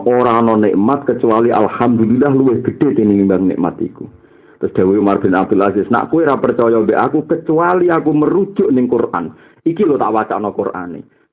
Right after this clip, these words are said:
Daud Sulaiman kurang akeh nikmat, mok menyimbangi mbek alhamdulillah. Kurang gedhe nikmate ahlul jannah. Iku wae mok diimbangi alhamdulillah.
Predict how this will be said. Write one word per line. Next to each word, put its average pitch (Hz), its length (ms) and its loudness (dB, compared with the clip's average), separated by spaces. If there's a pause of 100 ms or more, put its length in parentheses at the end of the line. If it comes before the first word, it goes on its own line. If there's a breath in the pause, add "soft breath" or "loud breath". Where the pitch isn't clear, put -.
Daud 113 400 0
Sulaiman 131 640 0
kurang 131 320 0
akeh 117 320 0
nikmat, 98 480 -6
mok 117 240 -2
menyimbangi 107 640 -2
mbek 101 160 -2
alhamdulillah. 95 1400 -4
Kurang 160 320 0
gedhe 196 320 0
nikmate 123 480 0
ahlul 107 320 -2
jannah. 101 400 -2 (240 loud breath)
Iku 113 240 0
wae 139 80 2
mok 127 240 0
diimbangi 104 560 -2
alhamdulillah. 101 1400 -2